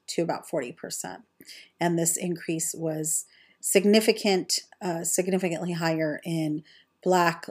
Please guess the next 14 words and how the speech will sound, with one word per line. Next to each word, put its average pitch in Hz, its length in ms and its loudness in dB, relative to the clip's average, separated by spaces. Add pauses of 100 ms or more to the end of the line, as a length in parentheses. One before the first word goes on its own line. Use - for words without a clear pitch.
Latino, 165 880 -2
and 151 460 -4
Asian 165 280 -2
American, 147 600 -8 (100)
uh, 156 140 -10
people - 460 -10 (2750)
are 175 180 -2
underserved. - 600 -8 (3000)
I 262 60 0
wanna 427 180 6
talk 403 220 6
a 392 60 10
little 254 260 10
bit 254 240 6